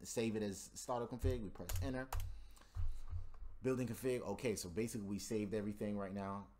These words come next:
Uh, and we're still at eighty percent. Why? 'Cause we need to deploy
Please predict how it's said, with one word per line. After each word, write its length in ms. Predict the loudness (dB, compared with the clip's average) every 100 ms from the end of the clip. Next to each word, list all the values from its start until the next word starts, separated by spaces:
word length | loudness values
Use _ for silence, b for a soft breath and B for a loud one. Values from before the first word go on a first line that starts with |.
| -12
Uh, 420 | -8 -6 -6 -8
and 240 | -8 -8 -6
we're 80 | -4
still 220 | 2 4
at 120 | 4
eighty 180 | 2 0
percent. 380 | -2 -2 -2 2
Why? 200 | 2 2
'Cause 180 | -2 -2
we 160 | 2
need 180 | 2 2
to 260 | -2 -4 -4 -6
deploy 760 | -6 -6 -6 0 2 2 2 -2